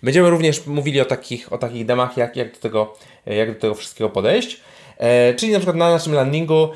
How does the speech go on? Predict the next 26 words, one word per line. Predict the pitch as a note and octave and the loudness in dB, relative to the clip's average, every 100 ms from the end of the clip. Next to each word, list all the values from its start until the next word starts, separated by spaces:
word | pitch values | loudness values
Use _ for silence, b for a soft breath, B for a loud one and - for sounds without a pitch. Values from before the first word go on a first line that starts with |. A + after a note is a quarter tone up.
| B | B
może | C3 C3+ C3+ | 0 2 2
być | B2 A#2+ - - - - | 2 0 0 -6 -8 -8
przycisk | B2+ - A#2+ A#2 - | -8 -4 -2 -2 -2
request | A#2 A#2+ A#2+ - A2+ | -2 0 -2 -4 0
demo, | A2 A2+ A2 A2 | 2 4 0 0
tak, | G#2+ A2 | -2 0
zamów | A2 G#2+ | 0 2
demo | A2 A2 A2 - | 0 2 0 -2
i | A2 | -10
wtedy | - A#2 | -6 -4
umawiamy | A2 A#2 A2 | 0 0 -2
się | A2+ | -6
na | A2 | -2
demo | D#3+ G#3+ G#3+ B B - | 2 2 0 B B -4
i | G3 | -4
po, | G3 D3 B2 A#2+ - _ C#3 | 0 2 4 2 -4 _ -6
po | C3 | -6
tym | C3 A#2+ | -4 0
demie | D3 C#3+ C#3+ C#3 | 0 2 0 -2
dopiero | - C3 A#2+ | -6 0 0
użytkownik, | A2+ - A#2 A#2 A2+ - - - | -2 -6 -8 -6 -8 -12 -18 -10
e, | G#2+ G#2+ G#2 | -6 -4 -4
może | G#2+ A2+ A2+ | -2 -4 -2
założyć | G#2 G2+ G2 - | -4 -6 -8 -10
konto | G#2+ F#2 G2 F#2 B B | -8 -4 -6 -8 B B
trialowe. | - A2+ G#2+ F#2+ | -2 2 2 0